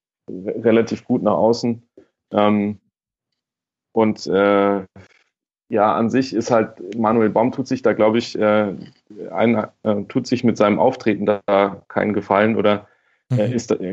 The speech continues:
Speaker 1: kann sich da auf jeden Fall noch verbessern. Ich hab mir selber die, äh, die Pressekonferenz angeguckt nach dem Hoffenheim-Spiel, wie so viele Pressekonferenzen, aber, äh,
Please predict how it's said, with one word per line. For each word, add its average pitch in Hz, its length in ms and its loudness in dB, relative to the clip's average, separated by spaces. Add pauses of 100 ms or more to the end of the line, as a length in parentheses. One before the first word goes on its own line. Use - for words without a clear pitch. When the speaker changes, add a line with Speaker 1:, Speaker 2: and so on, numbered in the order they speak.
Speaker 1:
kann 117 180 2
sich 113 100 2
da 104 100 2
auf 107 100 0
jeden 117 140 2
Fall 110 120 2
noch 98 100 -2
verbessern. 110 440 0
Ich 101 120 -4
hab 104 100 -2
mir 107 100 -4
selber 113 260 2
die, 107 360 -2 (520)
äh, 104 220 0
die 104 140 -4
Pressekonferenz 113 800 0
angeguckt 110 420 -2
nach 110 180 -2
dem 110 180 -2
Hoffenheim-Spiel, 120 960 0 (420)
wie 110 140 2
so 107 100 -2
viele 135 260 2
Pressekonferenzen, 107 960 -2
aber, 101 380 0 (400)
äh, 104 240 4